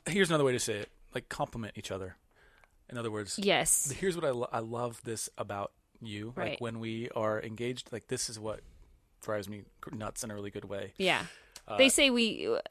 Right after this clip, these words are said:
Speaker 2: which I think, yes, there's this
Speaker 1: sexual
Speaker 2: tend-
Speaker 1: strengths just sounds like a really weird thing to say.
Speaker 2: <laughs>
Speaker 1: <laughs>
Speaker 2: There's this tendency to just dwell on the negative, hear the negative. Like, we all know our shortcomings, right? We all know, we all feel unsure. We all know that we are not good at certain things or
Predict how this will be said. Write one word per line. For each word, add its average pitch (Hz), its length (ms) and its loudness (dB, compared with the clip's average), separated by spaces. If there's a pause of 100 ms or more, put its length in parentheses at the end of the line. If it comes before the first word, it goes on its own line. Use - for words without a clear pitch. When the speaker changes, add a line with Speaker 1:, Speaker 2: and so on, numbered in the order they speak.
Speaker 2:
which 233 280 2
I 254 140 10
think, - 400 0 (260)
yes, 175 280 0
there's 196 180 2
this 175 120 4
Speaker 1:
sexual - 160 2
Speaker 2:
tend- 208 120 4
Speaker 1:
strengths 117 280 0
just 117 140 -2
sounds 101 220 -4
like 98 160 -4
a 104 40 0
really 98 160 -4
weird 95 240 -6
thing 202 200 2
to 208 100 -6
say. 208 320 0
Speaker 2:
<laughs> - 60 -10 (300)
Speaker 1:
<laughs> 453 200 0
Speaker 2:
There's 269 220 12
this 262 220 4
tendency 226 640 4
to 180 460 4
just - 420 -6 (200)
dwell 170 280 4
on 170 100 0
the 165 80 0
negative, 160 380 0
hear 165 200 0
the 156 100 -2
negative. 151 360 -2
Like, 156 220 -2
we 196 160 4
all 202 240 8
know 180 500 4
our 175 140 4
shortcomings, 147 720 -2
right? 151 200 2
We 160 120 0
all 160 100 0
know, 156 320 0
we 165 100 0
all 175 80 4
feel 185 240 0
unsure. 170 460 2
We 156 140 0
all 156 120 2
know 156 280 0
that 151 160 -2
we 156 260 -4 (480)
are 202 100 6
not 202 240 8
good 190 200 8
at 165 100 4
certain 160 280 2
things 175 440 0
or 160 380 -2